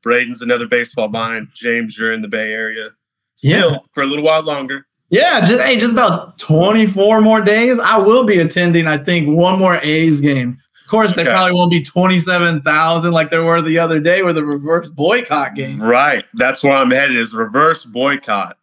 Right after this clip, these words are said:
Speaker 2: <laughs>
Speaker 1: Oakland A's pack the stadium for the first time since, like, a playoff game, and the fans start chanting, "Sell the team," in the middle of it.
Speaker 2: Mm-hmm.
Speaker 1: And this is already after, or, yeah, it would have been after, uh, Mayor of Las Vegas signed the deal.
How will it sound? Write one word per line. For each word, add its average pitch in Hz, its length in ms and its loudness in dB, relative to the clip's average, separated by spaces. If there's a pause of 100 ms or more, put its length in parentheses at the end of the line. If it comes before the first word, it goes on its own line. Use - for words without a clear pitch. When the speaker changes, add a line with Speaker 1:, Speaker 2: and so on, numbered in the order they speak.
(360)
Speaker 2:
<laughs> - 40 -10
Speaker 1:
Oakland 120 400 -6
A's 120 400 0
pack 147 340 -4
the 131 80 -12
stadium 120 460 -6
for 113 100 -12
the 107 100 -12
first 123 300 -2
time 120 200 -4
since, - 180 -18
like, 123 140 -8
a - 60 -12
playoff 113 580 -2
game, 104 400 -6
and 98 100 -8
the 90 60 -18
fans 120 400 -4
start 92 320 -2 (240)
chanting, 110 600 -10 (360)
"Sell 120 600 -2
the 120 120 -8
team," 110 500 -10
in 92 80 -10
the 92 60 -12
middle 98 320 -2
of 87 160 -6
it. - 80 -18 (320)
Speaker 2:
Mm-hmm. 143 220 -2
Speaker 1:
And 117 80 0
this 117 160 0
is 110 140 -4
already 127 560 2
after, 117 720 -4 (260)
or, 107 360 -8 (160)
yeah, 127 280 -4
it 139 60 -4
would 139 100 -4
have 139 60 -10
been 131 100 -2
after, 123 720 -2
uh, 104 520 0
Mayor 117 180 0
of 123 100 -2
Las 123 220 0
Vegas 127 420 -4
signed 113 300 -6
the 110 60 -20
deal. 113 500 -10